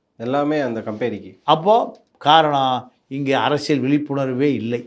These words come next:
Speaker 1: இப்பங்க எனக்கு ஒரு விஷயம் அதுல ஒரு கேள்வியா இருக்கு. என்ன அப்படின்னா, இப்ப நம்ம பார்த்திருப்போம், ஸ்டெர்லைட்ல ஒரு துப்பாக்கி சூடு நடந்தது. அந்த ஒரு துப்-, துப்பாக்கி சூடு நடக்கும்போது அதிமுக கவர்மெண்ட்ல இருந்தது, எல்லாமே பெருசா பேசினாங்க.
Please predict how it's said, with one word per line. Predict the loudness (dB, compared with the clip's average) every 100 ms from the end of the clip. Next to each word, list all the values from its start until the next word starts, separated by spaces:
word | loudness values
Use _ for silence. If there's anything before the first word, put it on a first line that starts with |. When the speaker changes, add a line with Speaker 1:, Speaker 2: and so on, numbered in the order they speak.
| -4
Speaker 1:
இப்பங்க | 0 4 4
எனக்கு | 4 2 0
ஒரு | -2 -2
விஷயம் | -2 0
அதுல | 0 0
ஒரு | -4
கேள்வியா | -2 0 2 0
இருக்கு. | 0 -2
என்ன | 2 2
அப்படின்னா, | 4 2
இப்ப | 2 2
நம்ம | 4 4
பார்த்திருப்போம், | 2 2 -2 2
ஸ்டெர்லைட்ல | 4 4 2 2
ஒரு | 0
துப்பாக்கி | 0 -2 -2
சூடு | -2 -6 -4
நடந்தது. | -4 -2 -2 -2
அந்த | 0
ஒரு | 0 -2
துப்-, | -6 -8 -8
துப்பாக்கி | 0 2 2
சூடு | 0
நடக்கும்போது | 0 0 2 2 2 0
அதிமுக | -2
கவர்மெண்ட்ல | -2 -2 -2 -2 -2
இருந்தது, | -4 0 2
எல்லாமே | 4 4 4
பெருசா | 2 0 0 -2 0 -4
பேசினாங்க. | -4 -6 -6